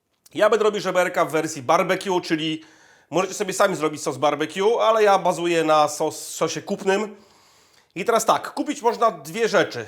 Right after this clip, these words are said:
z barbecue. Jedna się nazywa sos, druga się nazywa marynata.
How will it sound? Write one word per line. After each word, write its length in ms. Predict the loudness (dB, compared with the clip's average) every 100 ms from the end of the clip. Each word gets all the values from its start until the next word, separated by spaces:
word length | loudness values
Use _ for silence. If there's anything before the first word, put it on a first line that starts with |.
| -12
z 80 | -2
barbecue. 540 | 0 0 -4 -8 -10
Jedna 240 | -4 -2 0
się 100 | 0
nazywa 280 | -2 0
sos, 280 | 2 2 2
druga 220 | 0 -6
się 120 | -4 -2
nazywa 500 | -2 0 2 2 2
marynata. 720 | 0 2 2 0 -2 -8